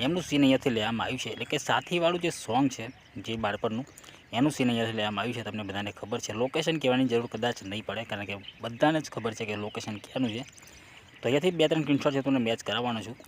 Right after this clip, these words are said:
છતાં પણ લોકેશન તમને લાસ્ટમાં કહી દેવાનું છું કે કઈનું સીન લેવામાં આવ્યું છે. તો અહીંયાથી પહેલો સ્ક્રીનશોટ લગાવું છું, એમાં તમે જોશો તો આ રીતનું સીન તમને જોવા મળે છે. જે નાના વિક્રમ બતાવે છે, આ બાજુથી આવે છે, તમે સ્ક્રીનશોટ જોઈ શકો છો. એટલે કે આ રીતનું સીન તમને જોવા મળ્યું હતું અને અહીંયાથી આવતા હોય છે,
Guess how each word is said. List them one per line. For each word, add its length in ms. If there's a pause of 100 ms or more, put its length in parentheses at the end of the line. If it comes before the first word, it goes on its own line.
છતાં 220
પણ 180
લોકેશન 400
તમને 240
લાસ્ટમાં 320
કહી 100
દેવાનું 300
છું 160
કે 160
કઈનું 220
સીન 180
લેવામાં 300 (100)
આવ્યું 240
છે. 140 (840)
તો 60
અહીંયાથી 260
પહેલો 240
સ્ક્રીનશોટ 340
લગાવું 280
છું, 80
એમાં 120
તમે 160
જોશો 280
તો 120
આ 200
રીતનું 260
સીન 140
તમને 280
જોવા 160
મળે 300
છે. 80 (500)
જે 100 (640)
નાના 280
વિક્રમ 240
બતાવે 300
છે, 120
આ 60
બાજુથી 320
આવે 280
છે, 200
તમે 140
સ્ક્રીનશોટ 520
જોઈ 140
શકો 260
છો. 100 (500)
એટલે 140
કે 160
આ 200
રીતનું 220
સીન 200
તમને 200
જોવા 200
મળ્યું 220
હતું 160 (220)
અને 120
અહીંયાથી 360
આવતા 220
હોય 160
છે, 120